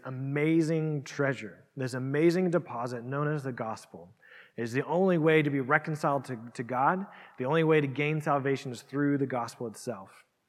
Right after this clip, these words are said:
And so to be entrusted with this treasure is not only to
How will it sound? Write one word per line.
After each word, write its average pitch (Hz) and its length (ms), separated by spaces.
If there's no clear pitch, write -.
And 123 120
so 139 120
to 135 100
be 151 140
entrusted 147 680
with 175 320
this 170 180
treasure 143 440
is 123 120
not 160 200
only 190 300
to 135 520